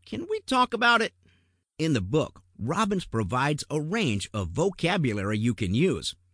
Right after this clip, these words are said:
The goal is not to deny your negative feelings, but to consciously reduce pain and increase pleasure in your life by using the right labels.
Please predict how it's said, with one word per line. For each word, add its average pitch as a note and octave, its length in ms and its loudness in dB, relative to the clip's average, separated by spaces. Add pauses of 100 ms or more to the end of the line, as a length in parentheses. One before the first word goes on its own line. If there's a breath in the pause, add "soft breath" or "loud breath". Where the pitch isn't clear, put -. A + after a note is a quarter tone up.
(680)
The D3+ 140 -2
goal D#3 460 0
is D3 200 -2
not A#3+ 240 0
to C3+ 100 0
deny A#2 460 2
your G2+ 180 0
negative B2 500 0
feelings, C3 460 -2 (340)
but F#3 220 -2
to E3+ 140 2 (100)
consciously C3+ 640 0
reduce C#3+ 600 0
pain B2 460 0 (180)
and D3 340 0
increase A#2+ 480 0
pleasure D3 480 -2
in F#2+ 100 0
your G2 140 0
life C3 380 -2 (280)
by G#2+ 120 -2
using F#3 580 -2
the F#2+ 100 -2
right B2 380 0
labels. B2+ 560 2